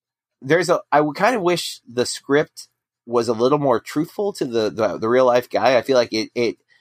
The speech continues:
shelves a few important details about some of his struggles, um, particularly that in Welcome to Marwen, he just has, like, a shoe thing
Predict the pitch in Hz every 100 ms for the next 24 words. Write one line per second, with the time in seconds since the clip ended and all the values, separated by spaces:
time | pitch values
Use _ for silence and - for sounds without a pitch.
0 | _ _ - - - 131 151 156 165 170
1 | 170 160 135 _ 135 147 143 143 127 113
2 | 113 147 143 127 113 113 - _ - 139
3 | 131 120 101 - - 113 123 151 170 -
4 | _ _ _ _ 117 113 101 87 - _
5 | 139 123 165 165 139 123 107 113 107 -
6 | 120 127 120 110 - _ - 135 143 123
7 | 117 127 120 107 117 113 117 131 110 101
8 | 95 92 - 147 170 190 190 196